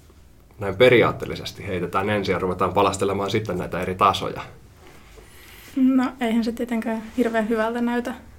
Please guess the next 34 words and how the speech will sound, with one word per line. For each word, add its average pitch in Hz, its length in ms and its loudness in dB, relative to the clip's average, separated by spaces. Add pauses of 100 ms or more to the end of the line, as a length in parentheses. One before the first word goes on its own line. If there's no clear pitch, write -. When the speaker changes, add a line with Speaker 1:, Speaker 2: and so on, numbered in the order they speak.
(320)
Speaker 2:
että 214 540 -2 (840)
Gambia 233 460 2
ja 247 100 -2
joku 254 280 -4
toinen 247 1040 2
vastaava 247 420 -2
maa 233 240 2
taitaa 226 360 -4
olla 247 200 -4 (160)
ainoat 233 280 0
maailmassa, 247 440 0
jotka 240 340 -6
on 226 140 -2 (640)
puolentoista 220 420 -2
asteen 220 280 -4
polulla 220 300 -2
tällä 220 240 -4
hetkellä. 214 540 -6
Et - 80 -10 (320)
Suomi 226 400 -2
ja 269 100 -2
E 226 260 -2
U 220 80 -2
on 226 160 -2
noin 220 120 -2
kolmessa 220 480 -2
asteessa, - 500 -6 (640)
mikä 240 200 4
on 240 60 4
toki 247 180 0
parempi 226 300 2
kuin 220 100 -6
vaikka 226 240 -4
viisi, 254 540 0